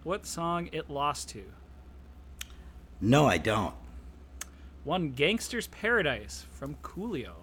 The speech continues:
Speaker 2: Ah, yes.
Speaker 1: Couldn't escape that one. Also, not, uh, a two and a half, maybe three hit wonder. <laughs> I'm kidding.
Speaker 2: Yeah.
Speaker 1: I mean, no, no disrespect to the late, great Coolio. But, uh, I wish, uh, the thing that always stood out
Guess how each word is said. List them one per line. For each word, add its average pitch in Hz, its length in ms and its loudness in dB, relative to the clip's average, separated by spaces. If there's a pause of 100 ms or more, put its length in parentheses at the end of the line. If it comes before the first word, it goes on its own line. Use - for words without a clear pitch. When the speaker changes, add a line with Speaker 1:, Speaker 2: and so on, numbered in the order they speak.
(440)
Speaker 2:
Ah, 76 300 0
yes. 73 580 -2 (760)
Speaker 1:
Couldn't 156 200 0
escape 147 320 2
that 143 220 0
one. 117 220 -6 (420)
Also, 190 380 4 (120)
not, 151 400 0
uh, 135 200 -2
a 143 80 -2
two 165 220 0
and 147 80 2
a - 20 0
half, 139 320 0
maybe 135 220 0
three 139 320 -4
hit 123 220 -6
wonder. 123 260 -6 (240)
<laughs> - 220 -2
I'm 165 140 2
kidding. - 260 0
Speaker 2:
Yeah. 107 220 4 (260)
Speaker 1:
I 151 140 8
mean, 147 120 2
no, 156 120 6
no 160 200 12
disrespect 156 640 4
to 143 80 -2
the 123 100 -2
late, 131 260 2
great 123 240 -2 (160)
Coolio. 113 420 -6
But, 175 180 4 (460)
uh, 156 280 12
I 160 100 8
wish, 185 300 8 (280)
uh, 170 120 10
the 170 120 6
thing 247 220 6
that 202 120 8
always 185 260 8
stood 170 180 4
out 165 180 6